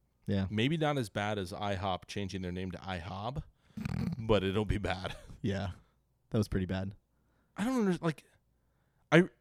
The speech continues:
Speaker 2: if it was in April, anywhere around
Speaker 1: Yeah.
Speaker 2: April, it would have been, like, the easiest no, like,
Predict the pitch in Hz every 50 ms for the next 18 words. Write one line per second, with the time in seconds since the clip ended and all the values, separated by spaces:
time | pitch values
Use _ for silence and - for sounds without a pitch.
0 | _ _ _ - 156 139 - 214 240 226 170 170 156 131 127 131 - 151 147 147
1 | 156 160 147 - - - 139 147 156 156 139 123 113 110 104 107 113 117 113 113
2 | 110 107 101 123 123 113 101 101 104 101 107 101 98 98 90 - 107 101 92 -
3 | - 143 135 131 123 131 131 120 104 - - _ - 107 101 95 98 101 101 101
4 | 101 101 101 101 - - _ _ _ _ _ _ _ _ _ _ - 113 110 101
5 | -